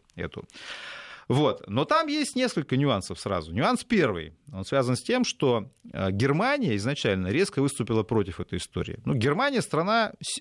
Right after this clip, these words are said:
всерьёз заинтересованная в том, чтобы Северный поток-два состоялся. По многим причинам. Причина первая заключается в том, что Германия напрямую будет получать российский газ, а Германия — это крупнейший потребитель российского газа. Причина вторая заключается в том, что Германия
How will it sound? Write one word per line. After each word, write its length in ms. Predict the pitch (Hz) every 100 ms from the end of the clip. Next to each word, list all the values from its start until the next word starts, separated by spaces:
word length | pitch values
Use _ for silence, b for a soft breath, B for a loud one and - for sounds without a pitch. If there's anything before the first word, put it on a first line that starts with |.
| 147
всерьёз 440 | - 143 175 214
заинтересованная 840 | 156 135 127 - 156 160 135 113 98
в 160 | 90
том, 200 | - 143
чтобы 220 | - 104
Северный 340 | 98 127 113 104
поток-два 420 | 101 107 101 104
состоялся. 640 | - 95 110 98 - - -
По 160 | 160
многим 300 | 240 262 143
причинам. 440 | 117 107 - 82 - _
Причина 340 | 104 104 180 170
первая 340 | 220 233 208
заключается 480 | 147 156 170 160 147
в 40 |
том, 200 | - 190
что 340 | - - 151 - - -
Германия 460 | 107 123 135 180 175
напрямую 500 | 135 131 135 156 160
будет 240 | 123 135
получать 460 | 117 113 - 127 - B B -
российский 480 | 113 110 123 -
газ, 300 | 120 170 208
а 40 | 110
Германия — 400 | 110 117 143 127
это 120 | 107
крупнейший 480 | 120 117 123 113 95
потребитель 420 | 98 - 92 -
российского 460 | 90 - 90 - 82
газа. 260 | 78 80 78
Причина 340 | 90 160 165
вторая 320 | - 165 226
заключается 440 | 180 180 180 170 160
в 60 |
том, 180 | - 214
что 140 | -
Германия 640 | 135 127 135 170 202 196